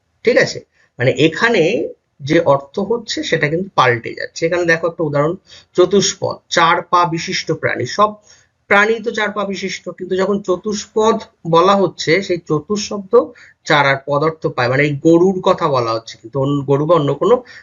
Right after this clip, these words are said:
চার পায়ের প্রাণীকে বোঝাচ্ছে, ঠিক আছে? চতুষ্পদ গর্ত বলছে, চতুষ্পদ চারটে পা আছে যার, এইটা বোঝাচ্ছে, কিন্তু যখন,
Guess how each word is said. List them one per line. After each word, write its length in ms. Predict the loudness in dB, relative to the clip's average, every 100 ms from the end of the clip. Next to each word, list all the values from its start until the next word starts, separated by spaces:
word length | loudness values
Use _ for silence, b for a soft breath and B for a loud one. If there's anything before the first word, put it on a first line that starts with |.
| -4
চার 200 | -2 0
পায়ের 200 | -4 -6
প্রাণীকে 380 | -8 -8 -8 -10
বোঝাচ্ছে, 460 | -10 -12 -14 -18 -20 _ -6
ঠিক 160 | 0
আছে? 200 | 0 -2 -12 B B -14 -6
চতুষ্পদ 600 | -2 0 0 0 0 0 4
গর্ত 380 | 2 2 0 2 4
বলছে, 400 | 2 -2 -10 -12 _ _ -6
চতুষ্পদ 420 | -4 -4 -4 -2
চারটে 300 | 0 -2 -4 -2
পা 200 | 2 2
আছে 200 | 2 -2
যার, 220 | 0 0 0
এইটা 240 | -2 0
বোঝাচ্ছে, 460 | 0 0 -2 -2 -8
কিন্তু 280 | -8 -6 -2
যখন, 380 | 0 2 0